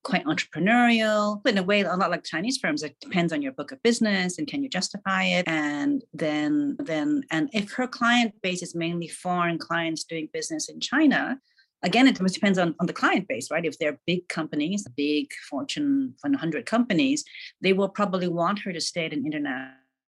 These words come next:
because they feel that they have the, the label and the stamp of assurance. It's an international firm. And so it might be quite difficult for her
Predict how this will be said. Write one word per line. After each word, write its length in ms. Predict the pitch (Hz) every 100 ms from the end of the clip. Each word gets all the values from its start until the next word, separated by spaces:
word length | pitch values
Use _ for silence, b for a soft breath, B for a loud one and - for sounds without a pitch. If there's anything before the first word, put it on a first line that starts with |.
| _ _ _ - 165 143
because 380 | 139 - 156 135
they 160 | 139
feel 640 | 127 - 180 165 156 147
that 300 | 139 135 127 - _ _ -
they 80 | 151
have 260 | 131 151
the, 80 | 143
the 140 | 139 139
label 420 | 143 160 160 156
and 140 | 139
the 60 | 127
stamp 420 | - 160 147 131
of 140 | 143 131
assurance. 580 | - 156 147 143 139
It's 140 | 127 -
an 100 | 135
international 560 | 139 139 131 135 -
firm. 560 | 120 - 139 131 135 131
And 260 | 123 123 -
so 600 | - 180 156 143 143 139
it 100 | 180
might 240 | 160 170
be 120 | 175
quite 260 | - 180 165
difficult 520 | 185 180 196 180 143
for 120 | -
her 460 | 160 - 165 151 143